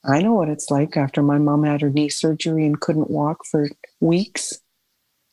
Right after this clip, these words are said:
And I had to change her diapers and I had to feed her with a spoon. And,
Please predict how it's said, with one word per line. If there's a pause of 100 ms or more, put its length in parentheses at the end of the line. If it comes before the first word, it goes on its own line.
(120)
And
I
had
to
change
her
diapers
and
I
had
to
feed
her
with
a
spoon.
And,